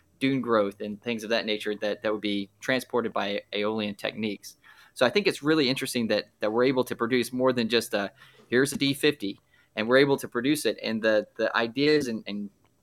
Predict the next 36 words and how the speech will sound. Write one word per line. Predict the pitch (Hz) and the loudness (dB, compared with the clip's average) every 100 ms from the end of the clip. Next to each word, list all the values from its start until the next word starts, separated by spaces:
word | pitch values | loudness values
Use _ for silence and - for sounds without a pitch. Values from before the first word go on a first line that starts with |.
| _ | _
that | 107 - | -4 -2
people | 147 135 123 | -6 -2 -2
and | 113 110 | -2 -2
researchers | 117 135 247 - - | -2 0 -2 -6 -12
have | - | -16
talked | - 123 131 | -2 0 0
to | |
me | 131 | -2
about, | 123 113 107 | 0 2 2
"Hey, | 143 190 | 0 -2
could | 135 - | -2 -2
we | 123 | -4
use | 143 170 | -2 -2
it | 143 | -4
for | 113 | -2
this? | 123 165 | -2 -2
And | 135 | -4
can | 107 | -6
we | |
use | 110 139 | -4 -4
it | 127 | -4
for | 120 | -4
that? | 143 - | -4 -2
Could | 110 | -4
we, | 104 - - _ | -4 -8 -20 _
could | 139 | 0
we | 147 | 0
improve | - - 170 | 0 0 0
the | 123 | 0
depth | 135 139 107 | 0 -2 -4
of | |
closure | - 143 170 175 | -2 2 2 2
equations | 160 - 165 165 165 | 0 2 2 0 -4
to | - | -6
include | 113 107 160 156 | -8 -4 -2 -2
sediment?" | - 156 160 151 | 0 0 0 -6